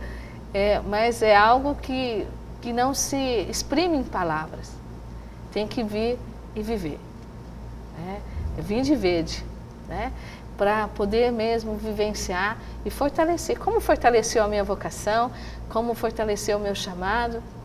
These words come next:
a minha fé, de ver um povo tão simples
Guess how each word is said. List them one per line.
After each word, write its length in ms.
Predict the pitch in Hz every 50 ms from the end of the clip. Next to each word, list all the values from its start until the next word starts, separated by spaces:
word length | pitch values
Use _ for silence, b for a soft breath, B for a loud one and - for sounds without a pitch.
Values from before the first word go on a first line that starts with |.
| - - - - - - - - - -
a 60 | 220
minha 240 | 190 202 214 214 185
fé, 420 | 175 - - 202 202 226 233 247 247 B B B B B B B B B
de 140 | 190 190 202
ver 260 | 196 226 233 254 247
um 140 | 233 233 214
povo 300 | - 247 247 247 233 226
tão 260 | - - 269 302 285
simples 640 | - - - 247 262 311 349 - - 202 - - -